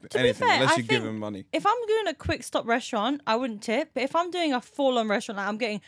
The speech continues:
Speaker 1: I'm there for a long time, I'm getting the full three course meal, it's, um, service been exceptional, sweet as, I think it's tip. But if I'm going to a cheeky Nando's,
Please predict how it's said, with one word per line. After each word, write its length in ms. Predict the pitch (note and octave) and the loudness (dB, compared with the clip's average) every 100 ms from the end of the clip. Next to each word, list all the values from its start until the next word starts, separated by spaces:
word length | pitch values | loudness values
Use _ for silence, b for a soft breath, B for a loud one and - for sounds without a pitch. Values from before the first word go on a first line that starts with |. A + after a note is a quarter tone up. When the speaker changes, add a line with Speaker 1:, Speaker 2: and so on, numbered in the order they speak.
| B | B
Speaker 1:
I'm 160 | A#3+ B3+ | 2 4
there 120 | C4 | 2
for 140 | C4 | 2
a 40 | G3+ | 0
long 280 | G#3+ A3+ G#3 | 2 2 0
time, 440 | A3+ G3 F#3+ G3 b b b | 0 0 0 -4 b b b
I'm 140 | A3 A3+ | -4 -2
getting 240 | B3 G#3+ | -2 -2
the 60 | G3+ | -4
full 400 | - A#3 G#3 - | -4 -4 -6 -10
three 320 | - - B3 B3 | -14 -2 -2 0
course 320 | A#3 A3 - | 0 0 -2
meal, 420 | G#3 F#3 F3+ F3+ b b b | -2 -2 -2 -6 b b b
it's, 240 | G#3+ - - A#3 A#3 | -12 -10 -8 -4 2
um, 400 | A3 G#3+ G#3+ G#3 | 4 2 0 -4
service 320 | F3+ B3 A#3 | 0 2 2
been 160 | - A3 | -2 -6
exceptional, 760 | G3 G#3+ G3+ - G3+ F#3+ G3+ - _ _ A3 | -4 -6 -6 -4 -2 -2 -4 -8 _ _ -20
sweet 300 | G#3 - F#3 | -16 -8 -4
as, 360 | E3 D#3 D#3 - - | -4 -4 -10 -16 -6
I 120 | G3+ | -6
think 200 | F#3 A3+ | -6 -8
it's 80 | G#3 | -8
tip. 220 | - F#3 | -4 -2
But 100 | - | 0
if 80 | C4+ | 0
I'm 140 | E4+ | 2
going 220 | E4 D#4 C#4+ | 2 2 2
to 100 | B3 | -2
a 60 | |
cheeky 300 | - C#4 - | -2 -2 0
Nando's, 680 | A#3 A3 A3 D#3+ F3+ C#4+ - | 0 2 2 -2 -2 -4 -8